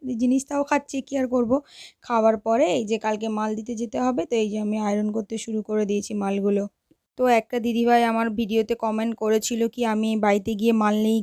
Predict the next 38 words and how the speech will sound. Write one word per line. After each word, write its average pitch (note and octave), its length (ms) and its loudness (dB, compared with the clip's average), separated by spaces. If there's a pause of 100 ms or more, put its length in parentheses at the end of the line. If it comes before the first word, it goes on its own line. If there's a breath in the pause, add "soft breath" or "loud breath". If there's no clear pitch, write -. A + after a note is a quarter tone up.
(120)
কি A3+ 140 -2
না। A3 120 0 (360 loud breath)
হ্যাঁ, A#3+ 340 2
আমি A3+ 180 0
বাড়িতে G#3+ 460 0
গিয়ে A3 300 0
মাল G#3+ 340 2
নিয়ে A3 200 2
আসি, A3 300 2 (100)
তবে A3+ 240 2 (320 loud breath)
এখন A#3+ 340 -2
পুজোর A#3 340 0
মাল G#3+ 320 2
নেওয়া A3+ 220 4
স্টপ A3+ 280 0 (100)
করে A#3+ 200 4
দিয়েছি, B3 400 -2
মাল A3+ 300 2
সব A3+ 240 0
নেওয়া A3 220 0
কমপ্লিট। A3 520 2 (300 loud breath)
আবার A3 360 0
আমি A#3+ 240 2 (180)
নভেম্বর A3 500 2
মাস A3 240 -2
থেকে B3 400 2 (220)
বাড়িতে G#3+ 480 0
গিয়ে E4 180 -2
মাল A#3+ 280 4
নিয়ে G#3 160 2
আসবো। G3+ 360 0 (340 loud breath)
এখন A3 240 -4
শুধু B3 220 -4
যেগুলো A#3+ 340 6
নিয়েছি B3+ 360 4
সেইগুলো A3+ 460 2
ডেলিভারি G#3+ 420 2
করছি। - 420 -8